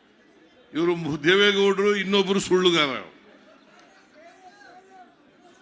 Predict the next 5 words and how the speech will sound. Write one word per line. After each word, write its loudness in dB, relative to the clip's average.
ಇವರು 2
ಪ್ರಧಾನಮಂತ್ರಿ 0
ಆಗಿದ್ರು, -2
ಮುಖ್ಯಮಂತ್ರಿ -4
ಆಗಿದ್ರು, -4